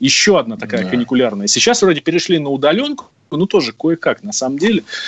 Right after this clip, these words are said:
Speaker 1: Я как, э, м, отец троих детей, которые ходят в школу, могу об этом много, конечно, говорить.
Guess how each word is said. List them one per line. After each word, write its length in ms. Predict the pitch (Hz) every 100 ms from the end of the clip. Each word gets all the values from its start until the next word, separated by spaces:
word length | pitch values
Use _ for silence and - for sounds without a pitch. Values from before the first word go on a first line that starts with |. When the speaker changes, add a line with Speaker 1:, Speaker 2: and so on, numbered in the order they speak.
| -
Speaker 1:
Я 120 | 143
как, 220 | 143 131 143
э, 20 |
м, 640 | 123 120 113 120 120 120 113
отец 340 | 123 135 120
троих 420 | - 151 165 156 117
детей, 260 | 113 117
которые 300 | 107 107 107
ходят 240 | - 113 110
в 20 |
школу, 260 | - 208 135
могу 260 | 107 113
об 100 | 107
этом 140 | 110 110
много, 260 | 135 180
конечно, 300 | - 117 -
говорить. 320 | 110 110 104